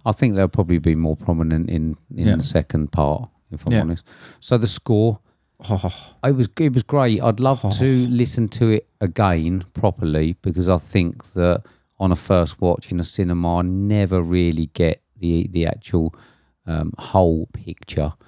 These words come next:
Speaker 2: I got
Speaker 1: from it.
Speaker 2: goosebumps at points.
Speaker 1: Right.
Speaker 2: I really, really
Speaker 1: Hans
Speaker 2: got
Speaker 1: Zimmer, mate, isn't it,
Speaker 2: I
Speaker 1: eh?
Speaker 2: know, it really, I think it did a great job at telling the story. I think every element of this came together.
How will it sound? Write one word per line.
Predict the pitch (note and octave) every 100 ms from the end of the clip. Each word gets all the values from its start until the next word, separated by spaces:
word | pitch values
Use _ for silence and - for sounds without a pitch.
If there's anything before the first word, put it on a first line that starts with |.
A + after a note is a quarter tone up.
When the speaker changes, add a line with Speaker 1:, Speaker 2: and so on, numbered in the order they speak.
| -
Speaker 2:
I | G#2 G#2+
got | F#2 D2
Speaker 1:
from | D#2
it. |
Speaker 2:
goosebumps | F#2 E2 - E2 D#2+ E2
at | D#2+
points. | F#2 F2+ E2+ - - E2
Speaker 1:
Right. | E2+ F#2
Speaker 2:
I | - F#2
really, | G2 G2 G#2 F2+ F2+
really | F#2+
Speaker 1:
Hans | B2+ C3
Speaker 2:
got |
Speaker 1:
Zimmer, | - C#3 A#2
mate, | E2 D2+
isn't | G2 A#2
it, |
Speaker 2:
I | G#2+
Speaker 1:
eh? |
Speaker 2:
know, | A2 B2 A2
it | -
really, | B2+ D3 D3+ A#2+ A#2+ - _ _ -
I |
think | C#3 F3 D#3+
it | B2
did | - A#2
a | G2+ _
great | _ C3 A#2+
job | C3+ A2+
at | G2
telling | - A#2+ G#2+ G2+
the | G2+
story. | - B2+ A#2 F#2+
I |
think | F#2+ G2
every | C3 A#2+ A#2 A2
element | A2 G2+ F#2+
of | - -
this | G2 -
came | - G2 F2+
together. | - G2 F2+ E2 D#2